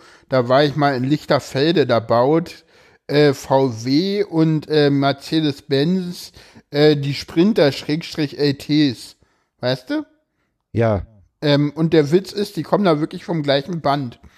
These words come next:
Speaker 1: So Mercedes, Mercedes, V W, V W, Mercedes, V W. So, also das ist so durcheinander, je nachdem, wer was gerade bestellt hat, kommt halt mal ein Mercedes und mal ein V W vom
Speaker 2: Ja.
Speaker 1: Band.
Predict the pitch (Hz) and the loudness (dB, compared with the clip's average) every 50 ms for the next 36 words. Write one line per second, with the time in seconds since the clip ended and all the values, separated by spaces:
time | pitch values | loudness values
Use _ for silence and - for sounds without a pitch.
0 | _ _ _ _ _ _ _ _ _ _ _ - 160 160 160 160 160 - _ _ | _ _ _ _ _ _ _ _ _ _ _ -6 -2 0 0 0 0 -2 _ _
1 | _ 156 165 165 160 160 - - 190 202 208 214 202 - 180 160 151 - - 180 | _ -8 -4 -4 -4 -4 -2 -2 -2 -2 -2 -4 -4 -4 -6 -6 -6 -4 0 2
2 | 180 185 185 185 - - - 156 143 139 151 160 165 170 170 175 - - - 147 | 2 2 2 0 -2 -4 -4 -4 -4 0 0 2 2 2 2 0 -4 -6 -4 -4
3 | 139 131 135 151 156 170 175 175 175 175 _ _ _ _ _ _ - 147 139 135 | -4 -2 0 0 0 2 0 0 -4 -6 _ _ _ _ _ _ -8 -8 -8 -6
4 | - - 165 170 175 185 175 175 - - - - 143 147 139 160 165 175 180 180 | 0 2 4 4 4 4 0 -2 -4 -8 -4 -2 -2 0 2 2 4 4 4 4
5 | 180 180 180 - _ _ _ _ - 175 180 - 175 175 170 165 175 170 180 202 | 2 0 -6 -14 _ _ _ _ -4 -4 -2 0 2 2 2 4 2 0 0 -2
6 | 208 - 214 202 202 202 - 202 208 202 226 208 196 196 202 202 190 165 170 180 | 0 0 0 0 0 0 -2 -2 -2 0 -2 -2 -2 -2 0 2 2 2 2 2
7 | 185 196 180 170 175 185 180 175 175 170 170 170 170 170 165 165 - - 156 160 | 0 0 -2 -2 0 0 0 0 2 2 0 2 2 0 -2 -2 -2 -2 0 0
8 | 170 165 160 165 - - 165 156 170 170 175 160 151 156 - - 170 175 - - | 0 -2 -4 -8 -8 -4 -2 -2 -2 -2 -2 -4 -4 -4 -6 -8 -8 -8 -6 -4
9 | - 160 160 170 - - - - - - 156 156 160 170 180 175 165 165 165 - | -4 -4 -4 -4 -10 -20 -20 -20 -12 -6 -4 0 0 2 2 2 0 0 -2 -2
10 | - 196 202 208 220 214 208 - 208 196 175 180 175 165 175 175 180 - 202 180 | -2 0 2 2 2 0 -2 -4 -6 -6 -2 0 2 2 2 2 0 0 0 0
11 | 170 170 196 202 160 147 139 127 151 139 127 143 175 226 254 - | 0 0 -2 0 0 2 2 0 0 0 0 0 0 -2 -6 -8